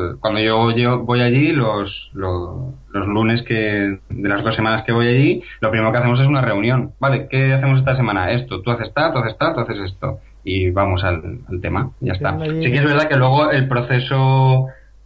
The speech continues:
Speaker 1: eh, creativo de trabajo es bastante libre y es un poco,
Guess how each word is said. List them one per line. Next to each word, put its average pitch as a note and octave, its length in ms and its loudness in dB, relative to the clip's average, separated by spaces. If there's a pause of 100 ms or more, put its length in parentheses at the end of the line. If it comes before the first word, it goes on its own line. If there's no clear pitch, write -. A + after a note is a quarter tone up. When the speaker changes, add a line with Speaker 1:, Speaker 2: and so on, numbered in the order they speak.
(140)
Speaker 1:
eh, A#2 180 -4
creativo B2 720 2
de A#2 160 2
trabajo C3 480 2
es C#3 80 2
bastante C3+ 440 2
libre C#3 460 2
y B2 100 4
es A#2+ 120 0
un A#2+ 160 0
poco, C3+ 720 2